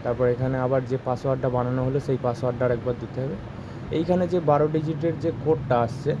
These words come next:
এই কোডটা আলাদাভাবে খাতায় নোট করে নিয়ে যেখানে যা আছে লিখে এটা ভেরিফাই করতে হবে।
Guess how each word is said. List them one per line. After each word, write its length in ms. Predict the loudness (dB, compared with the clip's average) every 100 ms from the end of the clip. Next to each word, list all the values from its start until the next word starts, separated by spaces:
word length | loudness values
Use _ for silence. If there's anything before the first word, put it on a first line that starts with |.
| -2
এই 120 | 0 2
কোডটা 520 | 0 0 -6 -4 0
আলাদাভাবে 500 | 0 2 2 2 0 -4
খাতায় 240 | -2 0
নোট 200 | 2 0 -2
করে 160 | 0 0
নিয়ে 200 | 0 -2
যেখানে 380 | -2 -2 -2 0
যা 200 | 2 2
আছে 400 | 4 2 0 0
লিখে 480 | 2 -2 -2 -4 -4 -10 -16 -16 -14
এটা 120 | -4 0
ভেরিফাই 400 | 2 2 2 0
করতে 300 | -2 -4 -6
হবে। 160 | -4